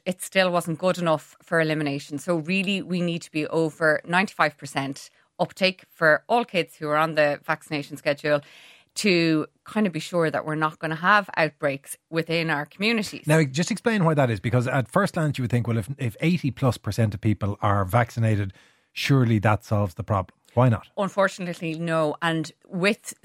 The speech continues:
Speaker 1: measles, it's so extremely infectious. And that is the main cause that we need such a high level. Really, we,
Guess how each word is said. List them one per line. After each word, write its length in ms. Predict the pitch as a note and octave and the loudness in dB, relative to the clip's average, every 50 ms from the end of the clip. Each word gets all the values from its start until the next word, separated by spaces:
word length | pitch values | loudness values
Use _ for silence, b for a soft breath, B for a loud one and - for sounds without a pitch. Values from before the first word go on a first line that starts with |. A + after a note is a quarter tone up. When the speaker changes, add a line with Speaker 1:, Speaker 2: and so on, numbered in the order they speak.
| E3 - | -16 -8
Speaker 1:
measles, 640 | E3+ F3+ G3+ A3 B3+ B3+ - D3+ C#3+ C#3+ - - - - | -4 -2 0 0 0 0 0 -4 -4 -6 -8 -12 -8 -8
it's 180 | F3+ - - | -8 -6 -6
so 420 | - - - - F#3+ F#3+ G3 F#3+ - | -8 -6 0 2 4 4 4 4 0
extremely 560 | D#3 - - - - E3+ E3+ E3+ D#3 C#3+ - | -2 -4 -8 -8 -6 -4 -4 -4 -4 -6 -8
infectious. 760 | - D3 - - D#3 D#3 - - - - - - - - - B B B B B B B | -8 -8 -2 -2 -2 -2 -4 -12 -16 -14 -14 -14 -18 -20 -20 B B B B B B B
And 220 | F3 D#3+ D#3+ - - | 2 2 0 -2 0
that 240 | F3 E3+ F3+ - - - | 0 0 0 0 -8 -12
is 100 | E3+ - | -12 -10
the 100 | - D3+ | -6 -4
main 280 | D#3 D#3 D3+ D3 C#3+ | -2 -2 -2 -2 -4
cause 320 | C#3+ - E3 D3+ D3 C#3+ - | -4 -2 0 0 0 -2 -4
that 120 | E3 - | -8 -6
we 60 | E3+ | -4
need 220 | E3 D#3+ D3+ D3 - | -4 -4 -4 -6 -10
such 340 | - - F3+ E3+ E3 - | -12 -6 -6 -6 -6 -4
a 80 | - - | -6 -6
high 180 | D#3 E3+ D#3 D3+ | -2 0 0 0
level. 240 | D3+ D3 D3+ D3 | 0 0 -2 -4
Really, 380 | D3+ D3 E3+ G3+ G#3 G3 G#3+ G3+ | -4 -2 0 0 0 0 0 -2
we, 240 | F3+ F3+ E3+ E3 | -2 -2 -4 -4